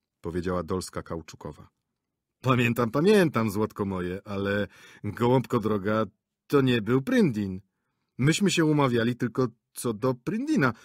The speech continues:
Dlaczego więc mam spełniać obietnicę, skoro to nie był Pryndin? Gdyby to on był, to co innego. A przecież sama widzisz, że się myliłem.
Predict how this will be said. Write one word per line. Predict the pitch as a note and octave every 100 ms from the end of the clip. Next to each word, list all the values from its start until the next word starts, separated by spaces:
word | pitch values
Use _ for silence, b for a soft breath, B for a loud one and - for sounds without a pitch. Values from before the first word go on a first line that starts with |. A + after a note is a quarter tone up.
| B -
Dlaczego | D#3+ B3+ A#3
więc | F#3+ E3
mam | C#3+ C#3+
spełniać | C3 - D#3+ G3 F#3+ D3 -
obietnicę, | C#3 A#2+ - E3 F3+ E3+
skoro | C#3 - - C#3+ C#3
to | -
nie | C#3+ D3 C3
był | B2
Pryndin? | G#2+ A2 G#2+ F#2+ G2+ G2+ - _ _ _ -
Gdyby | F2+ F#2+ G2+ A2+
to | C3 C#3
on | A2+ A2 F#2+
był, | G#2+ A#2 C#3 b b _
to | G#2
co | -
innego. | G2+ F3 C#4 D#3+ G2+ G2 F#2 F#2 G2 B2
A | E3+
przecież | - E3 G3
sama | - G3 G#3+
widzisz, | C3+ D3 D#3+ B2+ -
że | C3+ A#2+
się | C#3 D3+
myliłem. | C#3+ C#3 B2 B2